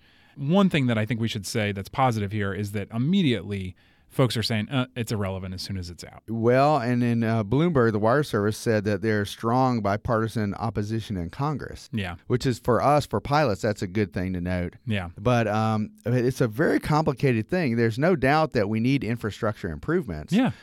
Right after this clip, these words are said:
Speaker 2: But the next gen system is actually on track.
Speaker 1: Yeah. Now, you're, you're picking up these, the airline talking points, which just, I just think are so rich, which is, you know, they, they go through a cycle of talking points and we debunk 'em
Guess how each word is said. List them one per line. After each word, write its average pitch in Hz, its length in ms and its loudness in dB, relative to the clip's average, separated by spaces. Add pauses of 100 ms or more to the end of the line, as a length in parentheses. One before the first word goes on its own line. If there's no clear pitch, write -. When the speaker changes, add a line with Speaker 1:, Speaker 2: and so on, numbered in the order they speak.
(140)
Speaker 2:
But 117 260 4
the 113 120 4
next 127 360 2
gen 117 400 0
system 151 460 0
is 113 200 -4
actually 120 440 -2
on 101 240 0
track. - 640 -2
Speaker 1:
Yeah. 127 340 4 (420)
Now, 156 220 6
you're, 151 240 4
you're 160 340 0
picking 143 240 2
up 113 220 0
these, 117 320 0
the 117 240 -2
airline 123 300 2
talking 110 340 -4
points, 98 320 -8
which - 220 -6
just, - 340 -2
I 101 160 -6
just 95 180 -10
think 104 160 -8
are 92 60 -10
so 110 240 -4
rich, 87 420 -6
which 110 240 -2
is, 104 160 -2
you 127 120 0
know, 113 80 2
they, 117 180 2
they 127 160 -2
go 147 100 2
through 123 220 0
a 107 80 0
cycle 104 400 -2
of 95 80 -6
talking 98 380 -6
points 95 260 -8
and 104 80 -6
we 110 100 -2
debunk 104 460 -4
'em 98 220 -6